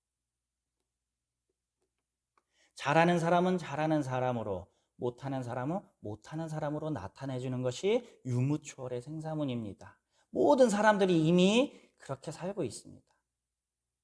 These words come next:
그 가운데 우리가 이 일원을 채받아서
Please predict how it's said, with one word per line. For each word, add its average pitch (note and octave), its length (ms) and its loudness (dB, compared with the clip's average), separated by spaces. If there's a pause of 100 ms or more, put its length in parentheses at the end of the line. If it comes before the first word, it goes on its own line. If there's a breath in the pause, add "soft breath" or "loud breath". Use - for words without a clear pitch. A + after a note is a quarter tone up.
(760)
그 C3+ 120 -16
가운데 B2+ 440 -4
우리가 A2+ 500 -8 (1000)
이 E3 100 0
일원을 F3+ 680 6
채받아서 D#3+ 840 4